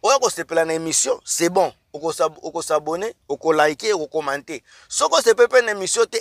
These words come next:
choix na yo. Mais ngai nalobi oyo eza na motema na ngai. Bill Clinton aza na raison.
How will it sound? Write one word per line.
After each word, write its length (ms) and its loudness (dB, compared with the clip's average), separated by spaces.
choix 360 2
na 160 0
yo. 160 -2
Mais 200 -2
ngai 240 -2
nalobi 420 -4
oyo 120 2
eza 160 4
na 100 -2
motema 400 -8
na 100 -10
ngai. 300 -10
Bill 260 2
Clinton 480 0
aza 260 4
na 180 2
raison. 420 -4